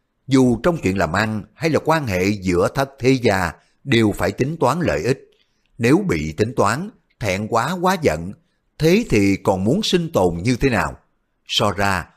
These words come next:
vị bằng hữu tên là Long Kiệt kia trưởng thành hơn ngươi nhiều." Hắn biết hắn đã bị ta tính kế, cho nên không có nói thêm gì, dứt khoát quay người rời đi. Trong mắt của ta, biết nhận thua cũng là một loại thực lực. Chỉ ít lần sau,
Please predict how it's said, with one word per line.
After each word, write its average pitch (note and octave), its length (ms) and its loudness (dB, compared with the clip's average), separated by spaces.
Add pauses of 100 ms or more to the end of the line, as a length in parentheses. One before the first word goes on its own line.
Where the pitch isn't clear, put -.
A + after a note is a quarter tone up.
(120)
vị A#2 220 2
bằng A2 260 -2
hữu A2+ 320 2
tên D#3+ 120 2
là G#2+ 80 -2
Long A2 240 -2
Kiệt F2 200 -4 (120)
kia G#2 260 2 (280)
trưởng D#3 260 2
thành F2+ 220 -6
hơn G#2 240 -2
ngươi G#2 160 0
nhiều." E2 260 -2 (680)
Hắn B2+ 340 -4
biết G3+ 320 0 (100)
hắn E3+ 280 -4
đã D#3+ 80 0
bị E2 160 -2
ta F#2+ 260 -2
tính A#2+ 260 -4
kế, D3 360 2 (260)
cho E3 100 2
nên C3 280 2
không C3+ 180 -2
có D3 80 -2
nói E3 220 0
thêm C#3+ 200 0
gì, E2+ 300 0 (260)
dứt E3 260 0
khoát D#3 340 -4
quay D3 160 2
người F2 280 0
rời D#2 200 -2
đi. E2+ 240 -2 (640)
Trong A2 240 -2
mắt C3+ 180 -2
của B2+ 80 -2
ta, F#2 340 -2 (220)
biết F3+ 280 0
nhận F#2 200 -2
thua C#3+ 340 4 (220)
cũng C3+ 220 0
là E3+ 100 2
một F2 180 -6
loại E2+ 160 2
thực F2 240 -6
lực. F2 160 0 (720)
Chỉ A2+ 280 0
ít - 260 -2
lần F2+ 180 -2
sau, F#2+ 400 -2